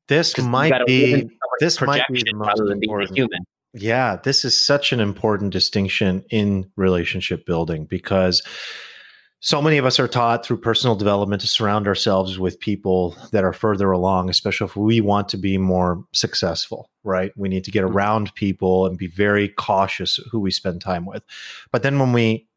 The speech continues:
Speaker 1: do that, or we build the courage to do that, we get in the room, when we get next to them, and we have that moment where they're very godlike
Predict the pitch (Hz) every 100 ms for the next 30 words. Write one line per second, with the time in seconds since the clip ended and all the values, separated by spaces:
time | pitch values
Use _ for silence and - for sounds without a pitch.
0 | 104 117 175 131 104 104 113 107 95 127
1 | 151 139 - 110 92 - 98 87 95 95
2 | 95 104 98 127 190 113 92 87 92 90
3 | 90 90 131 - 131 - - 92 92 92
4 | - _ _ _ _ _ _ - 110 101
5 | - 131 127 127 110 117 170 98 85 -
6 | - _ 101 98 110 113 107 113 110 110
7 | 127 143 101 85 - -